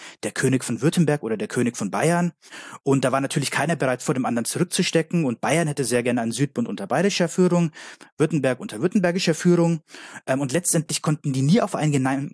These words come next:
gemeinsamen Nenner kommen und das war auch in den achtzehnhundertfünfziger und achtzehnhundertsechziger Jahren so, da gab's immer wieder Sondierungsmöglichkeiten, auch von anderen Staaten, Sa-,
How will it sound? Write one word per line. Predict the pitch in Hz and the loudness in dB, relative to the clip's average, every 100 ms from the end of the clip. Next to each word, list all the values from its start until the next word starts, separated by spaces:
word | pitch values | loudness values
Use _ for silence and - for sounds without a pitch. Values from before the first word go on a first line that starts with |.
| - | -8
gemeinsamen | 120 123 127 113 | -2 0 0 0
Nenner | 113 180 | 2 2
kommen | 156 - 110 139 | 2 -4 -6 -6
und | 113 | -2
das | - | 0
war | 135 | 0
auch | |
in | 135 | 0
den | 123 | -4
achtzehnhundertfünfziger | - - 123 - 185 - 127 | -4 -4 -2 2 2 2 0
und | 120 | 0
achtzehnhundertsechziger | - - 117 143 - - 107 | -2 -4 -2 -2 0 0 0
Jahren | 101 101 | -2 -2
so, | 131 | -2
da | 117 | -2
gab's | 120 - - | -2 -4 2
immer | 190 226 165 | 4 4 4
wieder | 170 165 165 _ - - - - - - | 0 0 -2 _ -20 -20 -20 -20 -8 -2
Sondierungsmöglichkeiten, | 123 117 180 214 - 170 170 165 - 151 156 160 | -2 2 4 4 2 2 0 -4 -2 -2 -2 -2
auch | 127 | -2
von | - 117 | -2 0
anderen | 127 175 165 | 2 2 0
Staaten, | 151 151 143 135 | -2 -2 -2 -4
Sa-, | 113 135 | -2 -4